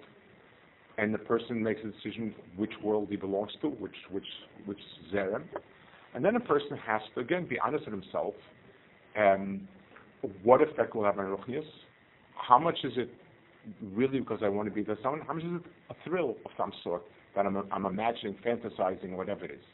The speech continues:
So there's this one, you know, belonging. It's just like, is a shtreimel a good thing to wear or not? It depends. If you decide to become a chassid, then it's the right thing to do. If you, if you, if you decide that you want to be litvish and wearing a shtreimel, it's, it's odd.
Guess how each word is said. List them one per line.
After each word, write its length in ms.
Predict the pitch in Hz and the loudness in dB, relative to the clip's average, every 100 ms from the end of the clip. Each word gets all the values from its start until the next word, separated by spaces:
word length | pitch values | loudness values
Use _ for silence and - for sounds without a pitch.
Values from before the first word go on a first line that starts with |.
| - - - - - - - | -20 -20 -20 -20 -20 -20 0
So 260 | 143 135 135 - 135 | 6 6 6 0 0
there's 140 | 143 - - - | 0 0 -16 -6
this 100 | - - 110 | -6 -6 4
one, 380 | 127 165 165 - | 6 6 0 -2
you 120 | 143 | 4
know, 140 | 117 113 | 4 6
belonging. 540 | 117 113 143 147 131 | 4 6 6 6 2
It's 120 | 143 | 2
just 160 | 147 - | 0 2
like, 200 | 113 - - - - | -2 -2 -18 -20 -8
is 100 | 110 | -2
a 260 | 120 - - | -2 0 6
shtreimel 300 | 131 139 123 | 8 8 4
a 40 | |
good 160 | 123 120 | 4 0
thing 120 | 110 | -2
to 100 | 113 | 0
wear 200 | 101 98 | 2 2
or 40 | 87 | 2
not? 160 | 82 - - - - - - | -8 -12 -20 -20 -20 -20 -14
It 80 | - | -2
depends. 400 | 202 220 202 165 - - - - | 4 4 4 -2 -8 -14 -18 -6
If 160 | 113 | -2
you 60 | 110 | -2
decide 440 | 104 - 113 117 | -6 4 4 4
to 60 | 127 | -2
become 340 | 117 - 117 | -8 0 0
a 40 | 98 | 0
chassid, 500 | - 95 - 139 143 - - - - - | -2 -4 0 -2 -2 -8 -20 -20 -20 -6
then 160 | 98 | -4
it's 100 | 98 104 | -4 0
the 60 | |
right 200 | 107 131 | 2 2
thing 120 | 110 98 | 0 -6
to 100 | 87 | -8
do. 140 | 78 - - - - - | -10 -12 -20 -20 -20 -8
If 140 | 110 127 | -6 -6
you, 60 | 120 | -2
if 160 | 107 - | -2 -2
you, 100 | 120 - | -8 0
if 120 | 110 - | 0 0
you 120 | 110 | -4
decide 400 | 104 - 117 120 | -4 6 8 8
that 120 | 107 113 | 4 -2
you 80 | |
want 120 | 113 104 | -2 0
to 60 | |
be 60 | 120 | 2
litvish 300 | 156 160 - | 0 0 -4
and 80 | 110 | -2
wearing 160 | 117 | -2
a 40 | 113 | -4
shtreimel, 440 | - 98 110 123 | -2 -2 -2 -4
it's, 60 | - - | -8 -14
it's 80 | 127 - | -10 4
odd. 240 | 185 139 | 8 8